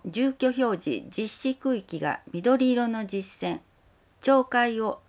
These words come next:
緑色の破線で表しています。西桃山一丁目、郵便番号七五五の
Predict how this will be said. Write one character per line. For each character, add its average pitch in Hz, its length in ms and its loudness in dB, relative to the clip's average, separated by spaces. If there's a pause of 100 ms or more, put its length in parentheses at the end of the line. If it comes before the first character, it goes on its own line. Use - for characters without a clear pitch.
緑 254 460 4
色 240 180 0
の 214 120 -4
破 208 160 -2
線 247 300 0
で 233 80 -2
表 214 360 -2
し - 80 -20
て 170 160 -2
い 143 80 2
ま 143 200 -2
す。 - 120 -20 (680)
西 254 360 2
桃 254 300 4
山 226 400 0
一 190 160 -6 (100)
丁 240 280 2
目、 214 260 -4 (560)
郵 269 220 6
便 262 280 8
番 226 300 2
号 139 280 -6 (440)
七 247 360 2
五 240 280 4
五 180 300 2
の 139 260 -4